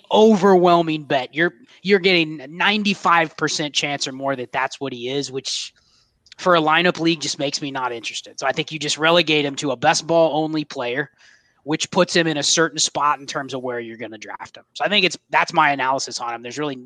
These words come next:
nothing more that can change, even if he goes late round two.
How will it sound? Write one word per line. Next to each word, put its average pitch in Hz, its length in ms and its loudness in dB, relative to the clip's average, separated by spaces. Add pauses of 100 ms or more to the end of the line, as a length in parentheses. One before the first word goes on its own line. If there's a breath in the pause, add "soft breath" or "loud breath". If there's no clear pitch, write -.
(340 soft breath)
nothing 165 440 0
more 147 300 -2
that 151 160 -4
can 131 140 -10
change, 147 360 -6
even 139 200 -8
if - 80 -12
he 151 100 -8
goes 131 380 -4 (400 soft breath)
late 143 360 -2
round 139 300 0
two. 139 480 -4